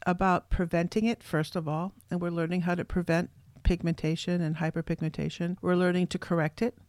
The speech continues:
and we're learning to maintain it. So the whole idea is it's not one thing that's gonna help it or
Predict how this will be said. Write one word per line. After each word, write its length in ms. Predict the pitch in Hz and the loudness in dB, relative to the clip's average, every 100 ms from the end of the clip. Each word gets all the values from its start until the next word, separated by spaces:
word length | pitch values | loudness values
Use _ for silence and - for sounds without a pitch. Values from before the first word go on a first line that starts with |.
| - | 0
and 120 | 190 | 2
we're 120 | 185 | 2
learning 300 | 180 180 180 | 2 2 2
to 120 | - | 0
maintain 440 | 175 165 - 190 156 | 0 0 0 0 0
it. 260 | - - - | -2 -10 -18
So 240 | - - 175 | -4 2 4
the 140 | 170 | 4
whole 260 | 156 185 180 | 2 2 4
idea 420 | 180 180 214 190 | 2 0 0 0
is 220 | 82 170 - | 0 -4 -4
it's 180 | 180 208 | -6 -4
not 180 | 196 - | -4 -4
one 340 | 175 180 175 | -2 0 0
thing 200 | 180 175 | -2 -2
that's 180 | 165 156 | -2 -4
gonna 260 | - 170 160 | -4 -4 -2
help 300 | 175 175 175 | -2 -2 -2
it 160 | 165 | -2
or 200 | - 151 | -2 -6